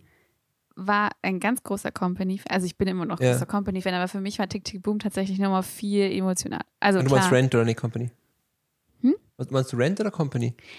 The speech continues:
Speaker 1: Nee, also jetzt der Vergleich zwischen
Speaker 2: Ach
Speaker 1: Sondheim
Speaker 2: so,
Speaker 1: und,
Speaker 2: okay.
Speaker 1: und Larson.
Speaker 2: Mhm, ja.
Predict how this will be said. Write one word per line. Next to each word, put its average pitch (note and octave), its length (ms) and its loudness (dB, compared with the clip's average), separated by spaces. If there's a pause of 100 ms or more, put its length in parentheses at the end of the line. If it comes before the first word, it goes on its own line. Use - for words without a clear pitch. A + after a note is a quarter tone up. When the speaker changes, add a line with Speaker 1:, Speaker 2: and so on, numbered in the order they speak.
(160)
Speaker 1:
Nee, B3+ 160 4
also B3 140 4
jetzt A#3+ 160 -4
der A#3+ 100 -4
Vergleich G#3+ 320 -4
zwischen G3+ 380 -2
Speaker 2:
Ach E3 160 4
Speaker 1:
Sondheim A3 140 6
Speaker 2:
so, D#3+ 160 8
Speaker 1:
und, D3 180 2
Speaker 2:
okay. C#3 200 2
Speaker 1:
und B2+ 120 -2
Larson. D3 440 4
Speaker 2:
Mhm, F3+ 60 0
ja. C3+ 220 4